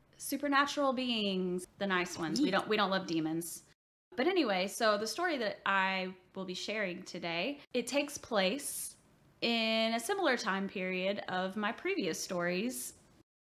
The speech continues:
Speaker 1: And this is actually the story of how the modern spiritualist movement began in America. This is
Speaker 2: Oh.
Speaker 1: about, this is about the two individuals who basically started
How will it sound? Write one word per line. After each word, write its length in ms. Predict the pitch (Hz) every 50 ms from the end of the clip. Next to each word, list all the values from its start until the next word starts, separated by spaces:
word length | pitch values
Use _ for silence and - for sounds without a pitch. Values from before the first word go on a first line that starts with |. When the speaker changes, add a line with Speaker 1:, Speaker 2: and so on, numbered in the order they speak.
| _ - -
Speaker 1:
And 300 | - 208 214 202 185 196
this 260 | 214 233 277 277 -
is 200 | - 262 233 -
actually 500 | - 202 196 208 - - - 220 208 196
the 120 | 185 185 190
story 640 | - - - - 202 180 180 180 180 180 180 175 -
of 180 | - 185 185 -
how 720 | - - - 180 180 175 175 170 170 165 165 170 175 - - - - - - - - - -
the 500 | - 202 190 180 170 170 165 160 - - - - _ _ _ _ _ _ - -
modern 600 | 196 190 190 196 214 226 240 262 262 262 262 247
spiritualist 1040 | - - - - - 202 196 208 208 208 - - 196 185 185 175 180 180 - - -
movement 640 | 190 180 175 180 190 190 196 185 170 - - -
began 580 | - 196 180 185 180 175 170 165 170 180 202 208 - -
in 100 | 196 180
America. 640 | 175 175 175 180 180 165 170 - - - - 185 - - - - - - - - - - - 208 190 175
This 200 | 180 180 180 -
is 260 | 190 180 170 170 175 185
Speaker 2:
Oh. 100 | 180 170
Speaker 1:
about, 500 | 180 185 175 180 175 175 - - - - - - - - _ -
this 120 | - 202 196
is 60 | 220
about 240 | 226 208 208 196 196
the 60 | 190 185
two 460 | - - - 226 226 220 214 208 -
individuals 800 | - 202 196 196 185 196 185 190 185 175 175 170 170 170 170 -
who 520 | - 185 160 160 156 156 151 147 151 165 - - - - _ _
basically 540 | - 175 175 170 - - 180 156 151 156 156
started 960 | 151 - - - - - - 220 220 233 233 233 226 220 220 214 214 220 -